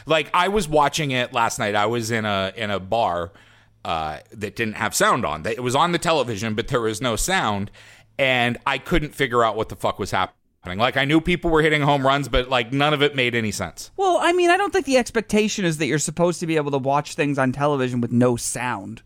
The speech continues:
Speaker 2: Is it? Is that the, is that the standard
Speaker 1: The,
Speaker 2: of T V?
Speaker 1: the home, the home run derby, the rules should be clear enough, and what's, like, it should be
Speaker 2: They're extremely clear.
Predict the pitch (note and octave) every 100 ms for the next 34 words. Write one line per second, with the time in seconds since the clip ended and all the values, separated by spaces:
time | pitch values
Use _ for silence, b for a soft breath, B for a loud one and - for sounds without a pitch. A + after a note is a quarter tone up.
0 | _ _ _ _ _ _ C3+ E3 A#3+ -
1 | C#3 D#3+ F3 G3 D#3+ D3 F3 E3 - D#3+
2 | F3+ G#3+ A3+ E3+ D3+ G3+ F#3+ F#3 G3+ A#3+
3 | G#3+ G3 - D#3+ F3+ F3+ G3+ G#3 G#3 F#3+
4 | D3 D3 D3 C#3 B2 A2+ G#2 B2 C3 C#3
5 | C3+ C3 A2+ A2 - - A2+ A2 A#2+ C3+
6 | B2 G#2 A2 G#2+ - A#2 A2 B2+ B2 -
7 | E3 C#3+ C3 D4+ B2+ B2 E4+ E4+ D#4 -
8 | G#3+ B2 -